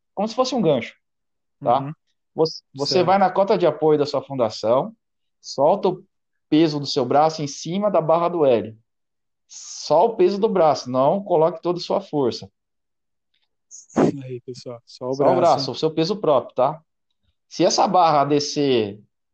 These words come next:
Speaker 1: vamos supor, dois centímetros ou afundar, é um indicativo que você não pode utilizar a fundação profunda, tá? Fundação profunda não, desculpa, fundação direta, seria sapatas ou radier.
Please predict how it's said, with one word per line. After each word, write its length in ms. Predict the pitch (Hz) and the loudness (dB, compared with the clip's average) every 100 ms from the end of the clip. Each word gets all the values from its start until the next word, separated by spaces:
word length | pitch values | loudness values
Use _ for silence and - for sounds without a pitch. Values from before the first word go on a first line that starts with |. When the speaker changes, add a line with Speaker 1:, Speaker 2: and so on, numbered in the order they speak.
| _ _ _ | _ _ _
Speaker 1:
vamos 240 | 131 143 - | -4 -4 -4
supor, 340 | 147 143 131 | -4 -2 -2
dois 320 | 120 156 160 | 2 2 0
centímetros 580 | 151 127 - 156 156 - | -4 -8 -8 -6 -6 -2
ou 140 | 131 | 0
afundar, 680 | 147 - 139 110 143 156 110 _ _ _ _ _ _ | 0 -2 -4 2 2 2 -2 _ _ _ _ _ _
é 120 | 120 151 | 0 0
um 60 | |
indicativo 580 | 165 - 147 - 156 160 | 0 -2 -2 -2 -6 -8
que 80 | 147 | -6
você 240 | 156 170 | -6 -6
não 360 | 165 139 170 302 | -4 -2 -2 -4
pode 380 | - 143 185 226 | -2 0 0 -4
utilizar 520 | 226 185 165 117 143 | -10 -8 -6 -2 -4
a 60 | |
fundação 380 | 180 170 165 160 | -4 -10 -8 -10
profunda, 520 | - 190 - 143 113 104 _ _ _ _ | -10 -14 -10 -10 -10 -14 _ _ _ _
tá? 300 | 117 131 - _ _ _ _ - | 0 0 -4 _ _ _ _ -4
Fundação 300 | 143 147 160 | -2 -2 -4
profunda 280 | 175 180 | -4 -2
não, 120 | 165 131 | -2 -2
desculpa, 260 | - 123 | -6 -12
fundação 400 | - 143 143 151 | -6 -4 -4 -4
direta, 540 | 156 170 147 - - - | -2 2 4 2 -2 -16
seria 260 | - 127 131 | -12 -8 -4
sapatas 520 | 123 - 143 156 156 | -4 0 0 0 -6
ou 80 | 151 | -4
radier. 520 | 156 156 139 98 | -4 -2 -2 -4